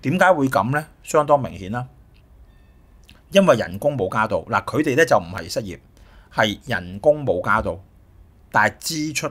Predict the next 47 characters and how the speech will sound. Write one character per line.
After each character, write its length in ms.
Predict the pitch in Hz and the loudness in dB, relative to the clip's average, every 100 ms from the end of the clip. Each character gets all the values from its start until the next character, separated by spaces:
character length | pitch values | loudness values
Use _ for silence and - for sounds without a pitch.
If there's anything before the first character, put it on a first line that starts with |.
| - | -4
加 220 | 135 117 | -2 -2
咗。 240 | - 76 - _ - _ - - - - _ _ _ - - _ - - - - - - - - _ - | -2 -8 -10 _ -20 _ -20 -20 -20 -20 _ _ _ -20 -20 _ -20 -20 -20 -20 -20 -20 -20 -20 _ -14
人 340 | 135 131 104 104 | 2 2 4 2
工 220 | 170 180 | 4 4
冇 160 | 123 110 | 4 4
加 180 | 135 135 | 6 4
到， 260 | 123 107 92 | 2 -2 -2
但 180 | 92 92 | -4 -4
係 40 | |
支 180 | - 135 | -4 -6
出 140 | 131 123 | -4 -6
大 240 | 85 78 | -8 -10
咗。 120 | 76 - - _ _ _ _ _ _ _ | -12 -16 -18 _ _ _ _ _ _ _
好 100 | 117 | 4
啦， 200 | 165 - - - | 4 4 -4 -2
譬 180 | 139 98 | 0 0
如 80 | 87 | 2
我 80 | 113 | 2
有 60 | |
啲 100 | 143 | 2
friend 340 | 139 147 139 131 | -2 -2 -4 2
個， 540 | 107 95 98 101 - _ _ - | 4 6 6 4 0 _ _ -6
即 120 | 143 | 2
係 100 | 107 | 2
細 200 | - 95 | 2 -4
侄 100 | 98 | -4
嗰 180 | - - | -6 -6
啲 80 | 107 | -4
噉 180 | 98 92 | -6 -6
樣， 100 | 95 _ _ _ | -10 _ _ _
佢 140 | - 135 | -4 2
就 280 | 131 107 - _ _ 113 | 4 4 0 _ _ -4
冇 160 | 104 | -2
計， 160 | 113 - 120 | 0 -2 -2
冇 160 | 98 110 | -2 0
計， 140 | 101 123 | -2 0
因 80 | 185 | 0
為 80 | 127 | -2
佢 120 | 107 | -4
做 140 | 104 | -10
地 180 | 82 82 | -10 -12
盤 160 | 78 - | -16 -20
嘅。 100 | - - - _ _ _ _ _ _ _ | -20 -20 -20 _ _ _ _ _ _ _
佢 220 | - 143 110 | -2 0 2
而 220 | 151 160 | 2 4
家 100 | |
一 40 | 175 | 2